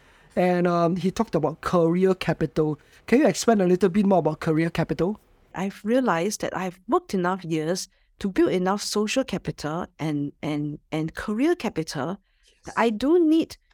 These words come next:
Speaker 2: to, I don't need to no longer look for a job. Uh, people look for me, right? Because they know that with my skill sets,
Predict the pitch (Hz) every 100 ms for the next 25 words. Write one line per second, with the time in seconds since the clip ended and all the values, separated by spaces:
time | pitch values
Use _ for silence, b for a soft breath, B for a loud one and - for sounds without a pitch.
0 | _ - 196 175 180 196 233 330 311 320
1 | - 185 180 - 202 320 285 247 247 233
2 | 226 - 185 185 294 - - - _ _
3 | _ _ _ 180 160 - 302 403 302 277
4 | - 180 175 208 160 185 170 180 196 -
5 | 208 226 285 294 196 160 160 170 247 -
6 | - 202 202 160 - -